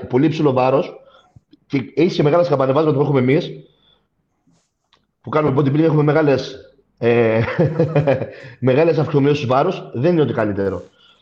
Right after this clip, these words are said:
Οπότε και αυτό σιγά σιγά πρέπει να,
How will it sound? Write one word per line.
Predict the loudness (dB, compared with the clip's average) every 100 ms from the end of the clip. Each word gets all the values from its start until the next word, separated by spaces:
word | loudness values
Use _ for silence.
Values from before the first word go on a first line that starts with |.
| _ _ _
Οπότε | -2 0 2 0
και | 0 -2
αυτό | -2
σιγά | -2 0
σιγά | 0 0 0
πρέπει | 0 2
να, | 2 2 2 2 2 2 0 -6